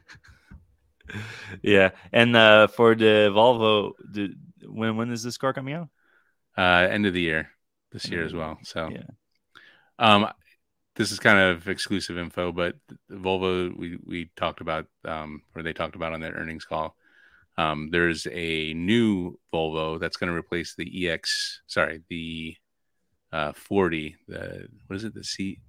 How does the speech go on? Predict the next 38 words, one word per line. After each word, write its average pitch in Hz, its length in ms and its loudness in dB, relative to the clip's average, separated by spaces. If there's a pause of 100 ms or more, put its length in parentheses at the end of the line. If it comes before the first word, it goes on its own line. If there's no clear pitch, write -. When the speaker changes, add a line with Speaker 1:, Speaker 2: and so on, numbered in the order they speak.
(440)
Speaker 2:
X - 220 -2
C 104 140 0
forty. 107 440 -2 (640)
Uh, 82 280 2
the 113 120 4
X 120 140 4
C 107 100 -2
forty 95 360 4
is - 300 -2 (440)
a 85 380 -4 (280)
already 87 400 0
Volvo 85 540 -4
that, 80 260 -4
like, 82 220 -16
a 80 40 -14
gas 80 340 -8
Volvo 85 420 -6
that 82 140 -10
they 78 200 -10
swapped 82 420 -10
out 82 140 -12
a 82 40 -18
battery 82 320 -8
for. 90 340 -10 (460)
So - 120 0
it's 98 80 0
not 113 180 8
really 95 300 2
elegantly 87 600 -4
done, 87 480 -4 (200)
um, 80 320 -8
but 82 140 -8
they're 90 80 -6
gonna 82 180 -10
replace 92 420 -6
that 85 280 -4
with 80 240 -12
a, 80 300 -12